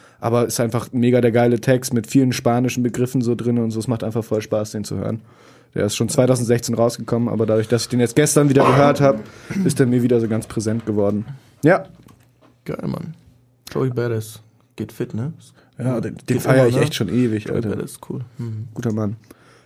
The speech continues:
Speaker 1: Äh, ja, Alex.
Speaker 2: Soll ich weitermachen?
Speaker 1: Ja, Miki ist ja anscheinend
Speaker 2: Du
Speaker 1: da
Speaker 2: hast
Speaker 1: grad noch mit Pornhub beschäftigt, deswegen mach du einfach mal weiter.
Speaker 2: <laughs> Du hast, du hast grad direkt gesagt, dass es ein alter Song ist, den du ausgesucht hast.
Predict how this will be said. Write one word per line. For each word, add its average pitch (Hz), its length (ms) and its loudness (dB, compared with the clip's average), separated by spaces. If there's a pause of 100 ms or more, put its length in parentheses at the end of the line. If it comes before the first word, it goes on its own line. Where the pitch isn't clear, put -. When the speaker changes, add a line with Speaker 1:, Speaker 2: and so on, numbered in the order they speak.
(220)
Speaker 1:
Äh, 123 420 2
ja, 180 180 4
Alex. 151 520 0
Speaker 2:
Soll - 120 -4
ich 156 100 -4
weitermachen? 127 580 -2
Speaker 1:
Ja, 139 200 4
Miki 147 240 2
ist 143 120 2
ja 143 80 4
anscheinend 139 240 0
Speaker 2:
Du 135 40 0
Speaker 1:
da 139 60 2
Speaker 2:
hast 127 60 0
Speaker 1:
grad 135 120 2
noch 131 100 -2
mit 131 180 -2
Pornhub 151 320 2
beschäftigt, 156 500 0
deswegen 131 460 0
mach 127 120 2
du 147 100 2
einfach 127 180 2
mal 120 140 0
weiter. 120 260 2 (100)
Speaker 2:
<laughs> 160 100 2
Du 131 80 4
hast, - 200 -6
du 143 60 4
hast 139 140 0
grad 143 220 0
direkt 135 240 0
gesagt, 127 260 0
dass 123 100 -2
es - 80 -12
ein 127 120 0
alter 135 260 2
Song 117 280 -4
ist, 131 160 -6
den 120 100 -4
du 113 120 -2
ausgesucht 117 500 -4
hast. 135 280 -4